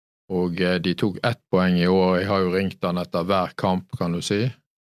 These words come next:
Og han tar telefonen, han. <laughs> Og der er jo gode forklaringer, men den beste forklaringen kanskje er jo også den histori-, historikken vi har vært inne i nå, og fremtiden. Nå går de i gang med å sette en ny gruppe.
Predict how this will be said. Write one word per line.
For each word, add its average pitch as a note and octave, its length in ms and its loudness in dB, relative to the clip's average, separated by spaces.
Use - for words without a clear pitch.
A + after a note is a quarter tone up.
Og F#2 80 0
han F#2 100 0
tar G#2 260 2
telefonen, E2+ 680 2
han. F2 260 2
<laughs> - 1400 -6
Og A2 100 2
der A#2 220 4
er A#2+ 80 6
jo G#2+ 120 4
gode A2 360 6
forklaringer, F#2 640 2
men G2 120 0
den G#2+ 140 0
beste A2+ 380 0
forklaringen G#2 680 0
kanskje G2+ 440 0
er G2 180 2
jo F#2 160 0
også F#2 320 -2
den G2+ 180 -2
histori-, G#2 460 -2
historikken G2+ 560 0
vi F2 80 0
har E2+ 100 0
vært F2 200 -2
inne F#2+ 240 0
i G2 40 -2
nå, A#2+ 260 -2
og G2 160 0
fremtiden. F#2+ 600 2
Nå G#2+ 140 4
går F#2+ 160 4
de F#2 120 4
i E2+ 60 -2
gang F#2+ 280 2
med E2+ 100 2
å F2 60 2
sette - 400 -2
en F2+ 140 0
ny F2+ 260 0
gruppe. - 480 -8